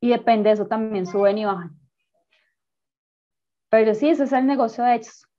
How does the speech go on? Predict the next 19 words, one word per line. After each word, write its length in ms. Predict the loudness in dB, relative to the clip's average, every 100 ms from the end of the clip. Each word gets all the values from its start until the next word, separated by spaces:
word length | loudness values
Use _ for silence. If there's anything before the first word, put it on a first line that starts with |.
| _ _
Lo 160 | -6 0
único 320 | 0 0 -4
que 140 | -2 -2
tienen 420 | -2 -4 -8 -10
de 200 | -4 -2
referencia 580 | -2 -2 -4 -4 -4 -2
máxima 560 | -2 -2 -2 -2 -2
es 240 | -4 -12 _
la 140 | -12
tasa 260 | -4 -4 -2
de 80 | -4
usura. 420 | -4 -8 -8 -14 _ _ _ _ _ _ _ _ _ _ -20 -20 -20 _ _ _ _ _ _ _
Tristemente. 800 | -2 -2 -2 0 0 0 -4 -8 -14 _ _ _ _ _ _ _ _ _ _ _ _ _ _ _ _ _ _ _ _ _ _ _ _
Deberían 360 | -8 -6 -6 -4
cobrarnos 440 | 0 2 0 -2
menos, 360 | -4 -4 -8 -8
¿sí 120 | -8
o 80 | -6
no? 180 | -8